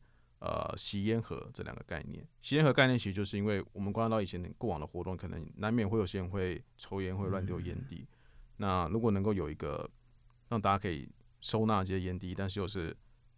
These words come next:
Speaker 1: 可能造型足够好看、足够有设计感，或是足够有机-，多功能的机能的功能的话，那可以让大家，呃，愿意去使用它。我觉得希望也是可以某方面尽，尽一些，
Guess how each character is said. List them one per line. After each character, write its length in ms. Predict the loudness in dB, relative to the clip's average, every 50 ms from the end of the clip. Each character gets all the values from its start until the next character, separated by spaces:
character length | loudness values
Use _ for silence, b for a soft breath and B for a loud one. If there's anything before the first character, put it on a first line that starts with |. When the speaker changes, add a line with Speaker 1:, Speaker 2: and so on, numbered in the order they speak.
| _ _ -20 -14
Speaker 1:
可 100 | -10 -6
能 240 | -4 -4 -2 -2 4
造 160 | 6 6 6
型 180 | 6 6 0 -4
足 120 | -2 0
够 100 | 0 0
好 180 | 0 0 -4 -6
看、 300 | -4 -4 -4 -4 -4 -4
足 140 | -6 0 2
够 80 | 2
有 60 | 2
设 140 | 2 2 -2
计 140 | -2 -4 -4
感， 180 | -4 -4 -4 -2
或 140 | -2 -2
是 100 | -2 -4
足 160 | -6 -6 -6 -4
够 160 | -2 0 0
有 320 | 2 0 0 -2 -4 -6 -8
机-， 200 | -4 -4 -4 -4 -4 -4
多 120 | 2 2 2
功 160 | 4 4 2
能 140 | 2 2 0
的 100 | 0 -2
机 180 | -2 -2 -2
能 180 | 0 0 0 -2
的 100 | -4 -4
功 220 | -4 -4 -4 -2
能 120 | -4 -4 -6
的 60 | -8
话， 280 | -8 -4 -4 -4 -2 -2
那 60 | -4
可 100 | -4 -4
以 20 | -2
让 100 | -2 0
大 180 | 0 0 -2
家， 100 | -2 -4 b b b b b b b b b -18 -10
呃， 380 | -8 -6 -6 -6 -6 -8 -10 -12 -18 -20 -20 -20 -20 -20 -20 -20 -14 -4
愿 180 | 2 4 4 6
意 40 | 4
去 100 | 4 2
使 200 | 0 0 0 0
用 140 | -2 -2 0
它。 140 | 0 -2
我 80 | -2 -2
觉 60 | -2
得 40 | -4
希 140 | -2 -2 -2
望 100 | 0 -2
也 80 | -2
是 140 | -4 -6 -6
可 140 | -4 -4 -4
以 280 | -4 -4 -6 -8 -12 -14 -20 -20 -20 -16 -16 -14 -14 -16 -20 -20
某 240 | -14 -6 -4 -2 0
方 140 | 2 4 4
面 140 | 4 4
尽， 320 | 4 2 2 2 2 2 0 -2
尽 200 | -2 0 0 0
一 60 | 0
些， 420 | -2 -2 0 0 0 0 0 -2